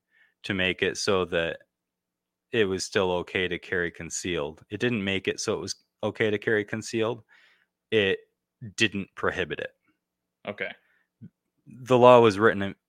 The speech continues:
Speaker 1: initially to prohibit it, and
Speaker 2: Right.
Speaker 1: then it was changed to not prohibit it as long as it's concealed.
Speaker 2: Right.
Speaker 1: Um, this prohibits it no matter what.
Speaker 2: So this is the new rule then?
Speaker 1: This is the new rule.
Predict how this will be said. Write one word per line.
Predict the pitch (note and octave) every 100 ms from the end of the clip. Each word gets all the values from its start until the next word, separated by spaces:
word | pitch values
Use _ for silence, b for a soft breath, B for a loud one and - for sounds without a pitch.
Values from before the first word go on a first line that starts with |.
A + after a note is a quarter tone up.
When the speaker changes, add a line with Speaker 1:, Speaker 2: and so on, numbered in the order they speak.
| -
Speaker 1:
initially | A2+ G#2+ - G2 F2+
to |
prohibit | - - F2 F#2 D#2+
it, | D2+ - _ -
and | G2+
Speaker 2:
Right. | F#2+
Speaker 1:
then | F#2
it | F2
was | E2+ D#2+
changed | - A2 F2+ F2 - - -
to | G2
not | F#2+ F#2 -
prohibit | E2 E2 F2
it | D#2+
as | F#2+ F2+
long | E2+
as | D#2
it's | C#2 -
concealed. | - D#2+ - F#2 - - - -
Speaker 2:
Right. | G#2 - B B _ -
Speaker 1:
Um, | F2+ D#2 - - - _ _ _ _ _ -
this | G#2 F#2 A2 F#2+ - _
prohibits | - F2+ F2+ D#2+ D#2
it | - -
no | G2+ F#2
matter | E2 D2 -
what. | G1+ - _ _ _ -
Speaker 2:
So | G2+ F#2 G2
this | G#2 G2+ - - -
is | - G#2+ G2
the | F#2+
new | F#2
rule | F#2+ G2+ - G2
then? | G2 - - -
Speaker 1:
This | F#2+ F2+ F#2+
is | E2+
the | E2+
new | D#2
rule. | G1+ G1+